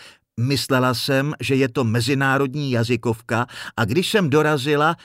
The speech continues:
všichni na mě mluvili jen německy, kvůli čemuž jsem chvíli byla naštvaná. „Mami, kde je angličtina?“ A ona, že prej asi až příští rok, ale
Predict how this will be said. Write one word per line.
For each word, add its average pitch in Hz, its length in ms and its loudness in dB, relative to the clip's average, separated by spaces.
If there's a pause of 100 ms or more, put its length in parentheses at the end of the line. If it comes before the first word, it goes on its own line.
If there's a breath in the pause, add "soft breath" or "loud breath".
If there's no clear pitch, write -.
(100)
všichni 220 460 -2
na 220 100 0
mě 214 200 -2
mluvili 180 440 2
jen 196 280 0
německy, 180 680 -4 (160 loud breath)
kvůli 139 400 0
čemuž 143 560 -2
jsem 127 180 -2
chvíli 139 460 0
byla 135 300 -2
naštvaná. 104 1000 -2 (480 loud breath)
„Mami, 135 420 4
kde 127 220 0
je 120 140 4
angličtina?“ 101 920 -2 (360 loud breath)
A 131 200 0
ona, 226 320 2
že 208 140 0
prej 208 360 0
asi - 380 -2
až 190 260 -2
příští 196 640 -4
rok, 214 360 2 (320 soft breath)
ale 143 180 4